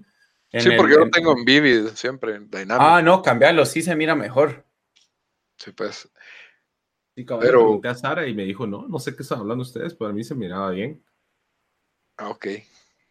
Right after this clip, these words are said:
Speaker 2: Para mí el mejor episodio de la temporada, eso sí está fácil.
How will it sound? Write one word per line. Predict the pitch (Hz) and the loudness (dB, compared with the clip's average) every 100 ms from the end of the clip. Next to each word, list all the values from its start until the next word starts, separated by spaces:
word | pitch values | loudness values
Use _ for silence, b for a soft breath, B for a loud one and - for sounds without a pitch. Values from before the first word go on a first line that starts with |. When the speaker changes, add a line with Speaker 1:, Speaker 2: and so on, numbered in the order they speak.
| _ _ | _ _
Speaker 2:
Para | - 123 | 0 2
mí | 156 | 4
el | 262 | 4
mejor | 175 131 156 | 2 4 4
episodio | 160 139 147 160 | 4 0 4 6
de | |
la | 151 135 | 6 4
temporada, | 120 110 120 226 | 0 2 4 4
eso | 214 180 | 2 -4
sí | 170 | -8
está | - 143 | -4 -4
fácil. | 175 - | -4 -8